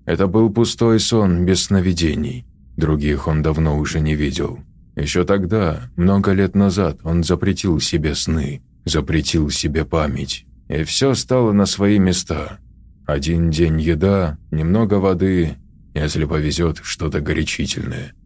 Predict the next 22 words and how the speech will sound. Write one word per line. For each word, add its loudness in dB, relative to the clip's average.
Но 0
пить 2
он 4
не 4
любил. 0
Не -2
потому 2
что 0
не 4
умел, 2
а -2
потому -2
что 0
алкоголь 2
растворял 0
те 0
блоки, 0
которые 0
он 0
сам -2
себе 0
поставил. -4